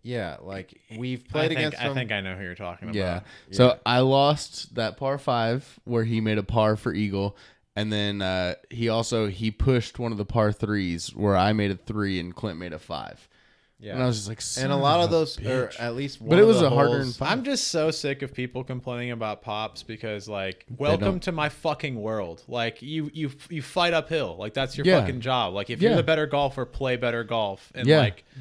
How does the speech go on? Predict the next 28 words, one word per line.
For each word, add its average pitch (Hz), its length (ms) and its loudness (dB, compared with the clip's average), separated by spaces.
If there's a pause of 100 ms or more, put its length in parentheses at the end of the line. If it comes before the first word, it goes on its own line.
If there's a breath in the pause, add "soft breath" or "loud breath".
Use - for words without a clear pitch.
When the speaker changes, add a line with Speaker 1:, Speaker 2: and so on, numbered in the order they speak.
(260 loud breath)
Speaker 2:
like, 110 360 -2 (140)
I 131 120 0
don't 107 160 -2
know. 85 240 -8
Like, 131 240 -4
I, - 300 -2
I 165 120 2
hear 202 140 4
people 208 220 2
bitching 165 240 0
about 160 180 -4
pops 143 200 -2
the 143 60 -8
entire 135 220 -6
time. 127 100 -8
Like, 113 160 -8
what, 208 240 -2 (560)
you 185 100 -6
know 233 80 -2
what 254 140 0
it - 80 -14
feels 196 300 -2
like 202 380 0
to 165 120 -6
fucking 160 440 -4
birdie 147 320 0
a 151 60 2
hole, 143 480 -2